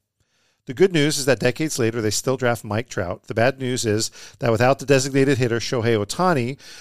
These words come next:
chooses the Browns instead. And we'll leave it up to you. Uh,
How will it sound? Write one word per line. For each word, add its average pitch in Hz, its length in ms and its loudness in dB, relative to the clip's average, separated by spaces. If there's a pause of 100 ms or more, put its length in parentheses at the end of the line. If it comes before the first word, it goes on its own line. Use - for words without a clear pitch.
(140)
chooses 135 340 -2
the 135 80 -4
Browns 143 480 2
instead. 104 540 -6 (420)
And 123 160 0
we'll 135 140 0
leave 147 160 4
it 156 80 4
up 147 140 6
to - 120 -6
you. 123 480 0
Uh, 107 460 0